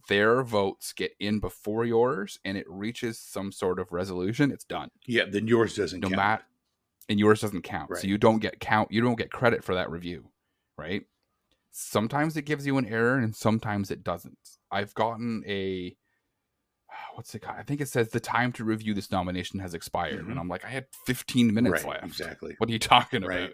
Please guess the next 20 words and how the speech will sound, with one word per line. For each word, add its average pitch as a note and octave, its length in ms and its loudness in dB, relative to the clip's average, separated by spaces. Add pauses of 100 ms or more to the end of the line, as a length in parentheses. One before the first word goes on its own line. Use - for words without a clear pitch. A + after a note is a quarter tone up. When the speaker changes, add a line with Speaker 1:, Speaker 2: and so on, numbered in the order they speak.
(100)
Speaker 1:
about?" - 140 -8 (280)
<clears throat> - 40 -20
So A2+ 200 -4
I A2 40 -2
was A2+ 160 -4
like, A#2 120 -10
I, B2 100 -8 (100)
I A2+ 100 2
always D#3+ 320 4
thought D#3 280 4
that - 120 -20
that G2+ 220 -4
was, G2+ 320 -4 (440)
that G#2+ 200 -2
re-, G#2+ 260 0
that G#2+ 200 -4
nomination G#2+ 540 0
had F#2+ 180 -8
rece-, G2+ 460 -8
rec-, F#2+ 100 -10